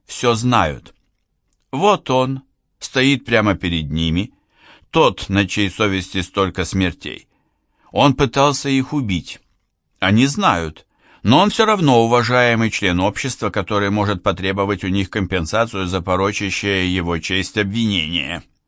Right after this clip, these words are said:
«Это просто какой-то бред», возмутилась Алиса. «Это закон. Бюрократия. И это тоже», кивнул Тронов. «Но в данном случае проблема не в законе. Постигшие нас трудности связаны в основном с Кастором.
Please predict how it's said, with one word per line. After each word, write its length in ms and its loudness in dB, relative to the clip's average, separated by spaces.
«Это 260 0
просто 400 0
какой-то 500 0
бред», 540 0
возмутилась 760 0
Алиса. 480 -4
«Это 320 2
закон. 640 -4
Бюрократия. 1080 2
И 100 -10
это 340 0
тоже», 560 -2
кивнул 420 0
Тронов. 560 -2
«Но 160 4
в 40 0
данном 340 2
случае 420 -4
проблема 560 -2
не 180 0
в 60 -6
законе. 640 -4
Постигшие 720 0
нас 280 2
трудности 600 -4
связаны 520 0
в 60 -4
основном 460 0
с 80 -8
Кастором. 680 -4